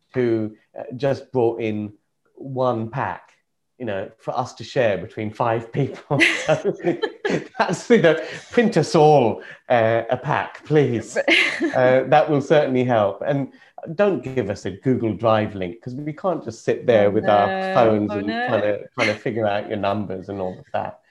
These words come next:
Speaker 1: And put a summary sheet on the, I mean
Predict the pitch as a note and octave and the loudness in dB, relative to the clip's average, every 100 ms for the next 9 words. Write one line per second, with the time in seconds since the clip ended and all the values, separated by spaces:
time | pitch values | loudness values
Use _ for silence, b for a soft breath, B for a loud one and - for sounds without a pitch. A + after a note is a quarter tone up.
0 | b b b F3+ - C4+ A#3+ - _ - | b b b -2 2 0 0 -4 _ -12
1 | - C3+ D3+ B2 G#2+ - - _ _ G#2+ | -2 2 4 4 2 -6 -20 _ _ -6
2 | F2 E2+ B2 D3+ D#3 D#3 | -4 -2 -2 0 0 -2